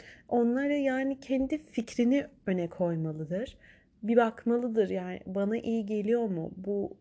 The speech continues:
eleştiriler benim geliştirecek mi? Dikkate almam gereken bir şey mi? Yoksa kendi kafama koyduğumu devam mı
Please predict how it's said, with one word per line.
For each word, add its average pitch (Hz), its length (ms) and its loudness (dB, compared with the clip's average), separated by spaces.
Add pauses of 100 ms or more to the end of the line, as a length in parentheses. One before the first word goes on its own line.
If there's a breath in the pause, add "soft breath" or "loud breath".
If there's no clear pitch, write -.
eleştiriler 208 840 -2
benim 214 300 -2 (720 loud breath)
geliştirecek 196 960 2
mi? 165 240 -4 (320)
Dikkate 208 440 -4
almam 208 440 -2
gereken 170 460 -2
bir 170 60 -10
şey 220 160 -2
mi? 302 140 0
Yoksa 302 480 -4 (460 loud breath)
kendi 254 260 4
kafama 269 400 0
koyduğumu 254 480 2
devam 226 320 2
mı 226 160 0